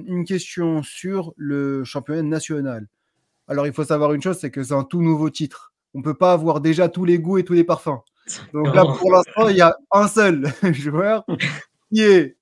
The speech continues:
Speaker 1: euh, ho-, ho-, honoré chaque mois. Et Inch'Allah, à la fin de l'année, il y en aura un. On est obligé de prendre celui qui brille le plus.
Speaker 2: Exactement.
Speaker 1: À l'international. Donc voilà, donc effectivement, c'est vrai qu'en général, c'est plus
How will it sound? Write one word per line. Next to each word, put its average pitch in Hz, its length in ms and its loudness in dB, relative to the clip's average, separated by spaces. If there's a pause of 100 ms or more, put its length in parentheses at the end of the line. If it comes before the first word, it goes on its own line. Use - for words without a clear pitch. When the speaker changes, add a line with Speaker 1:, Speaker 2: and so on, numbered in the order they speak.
Speaker 1:
euh, 139 640 -2
ho-, 160 180 -4
ho-, 170 140 -8 (100)
honoré 165 540 2
chaque - 240 -10
mois. 190 340 0 (360)
Et 180 100 -4
Inch'Allah, 170 400 -2
à 151 60 0
la 143 100 -4
fin 143 140 -12
de 143 60 -10
l'année, 143 200 -4
il 135 60 -6
y 131 40 -6
en 127 80 -6
aura 131 400 -8
un. 254 100 -4 (520)
On 165 120 -6
est 156 40 0
obligé 156 320 -2
de 208 60 -14
prendre 196 320 -6
celui 175 340 -6
qui 175 160 -10
brille 160 280 -4
le 160 140 -2
plus. 185 520 -8 (580)
Speaker 2:
Exactement. 143 520 -2
Speaker 1:
À 151 120 -6
l'international. 175 760 -2 (360)
Donc 147 200 -4
voilà, 165 300 6
donc 135 220 -6
effectivement, 160 580 -6
c'est 170 140 -6
vrai 170 180 -2
qu'en 147 140 -6
général, 139 400 -4
c'est 120 140 -12
plus 170 340 -12